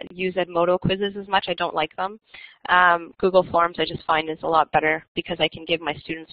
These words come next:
feedback, um, and, and it's right away, it's instantaneous.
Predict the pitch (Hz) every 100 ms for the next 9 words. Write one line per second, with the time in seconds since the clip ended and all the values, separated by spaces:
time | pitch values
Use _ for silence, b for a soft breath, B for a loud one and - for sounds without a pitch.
0 | - 160 160 170 214 - - B B B
1 | - 156 151 156 - 156 151 151 - 170
2 | 151 - 170 151 151 147 165 165 - 170
3 | _ 160 151 147 160